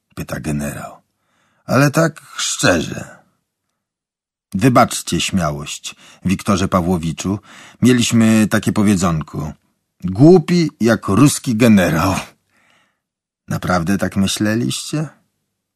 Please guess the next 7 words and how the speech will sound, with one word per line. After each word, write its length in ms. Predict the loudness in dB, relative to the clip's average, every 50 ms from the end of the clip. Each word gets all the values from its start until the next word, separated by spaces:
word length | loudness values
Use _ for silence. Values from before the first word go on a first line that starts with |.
| _ _ _ _ _ _ _ _ _
Nie, 440 | 2 4 4 2 0 -2 -4 -6 -6 -6 -8 -10 -12 _ -20
chyba 400 | -8 -4 -4 -2 -2 -2 -2 -2
nie. 400 | -2 -2 -2 -4 -6 -8 -14 -20 _ _ _ _ _ _ _ _ _ _ _ _ _ _ _ _ _
To 100 | -6 -2
dlaczego 360 | 2 2 2 2 2 2 2 2
tak 180 | 0 -2 -4
mówiliście? 920 | -4 -4 -4 -2 -2 -4 -4 -4 -6 -8 -10 -12 -12 -12 -14 -18 -20 -20